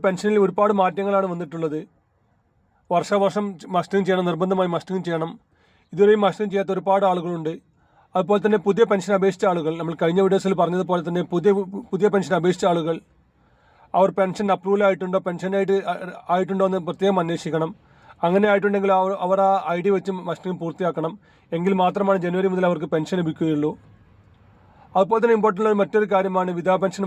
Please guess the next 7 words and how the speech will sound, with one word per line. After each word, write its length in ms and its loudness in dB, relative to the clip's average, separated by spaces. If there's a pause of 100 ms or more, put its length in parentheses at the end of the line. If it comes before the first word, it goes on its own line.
വാങ്ങുന്ന 360 0
സ്ത്രീകൾ. 300 -2 (1120)
അറുപത് 340 4
വയസ്സായിട്ടില്ല 580 0
എന്നുണ്ടെങ്കിൽ 420 -2
അവർ 180 0
നിർബന്ധമായും 640 0